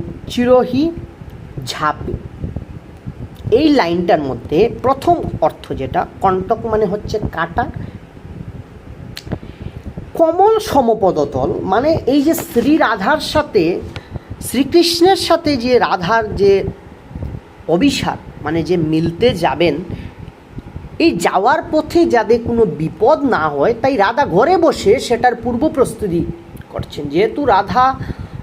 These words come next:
আহ, বিবাহিতা, তাই তার ক্ষেত্রে দিনের বেলা কৃষ্ণের সাথে দেখা করা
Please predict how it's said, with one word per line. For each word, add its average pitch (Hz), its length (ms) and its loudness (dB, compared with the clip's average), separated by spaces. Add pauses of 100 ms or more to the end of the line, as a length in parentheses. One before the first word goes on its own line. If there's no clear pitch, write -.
আহ, 156 180 0
বিবাহিতা, 208 720 0 (400)
তাই 262 360 2 (180)
তার 254 200 2
ক্ষেত্রে 277 560 2
দিনের 190 440 4
বেলা 226 460 4 (460)
কৃষ্ণের 254 360 -4
সাথে 240 340 -2
দেখা 175 360 0
করা 156 500 -2